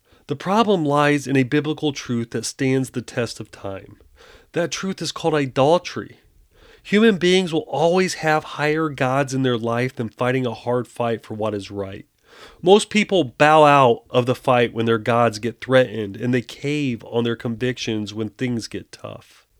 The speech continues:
Conservatism makes a poor God and is powerless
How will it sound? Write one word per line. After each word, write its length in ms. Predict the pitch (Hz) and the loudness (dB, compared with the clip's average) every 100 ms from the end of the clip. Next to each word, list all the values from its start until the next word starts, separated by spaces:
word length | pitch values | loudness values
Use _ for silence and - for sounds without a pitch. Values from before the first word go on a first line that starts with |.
| _ _ - | _ _ -2
Conservatism 1000 | 170 151 220 226 220 226 208 220 214 196 - | 0 4 4 4 2 2 2 4 2 0 -2
makes 320 | 151 170 - | 0 2 0
a 100 | 123 | 0
poor 500 | - - 196 196 175 | -2 -6 -2 -2 0
God 520 | 160 165 160 127 120 | -2 0 0 0 -2
and 260 | 127 143 147 | -2 -2 -2
is 120 | 131 | -4
powerless 920 | - - 214 214 196 131 107 101 | -10 -6 0 2 2 0 -2 -4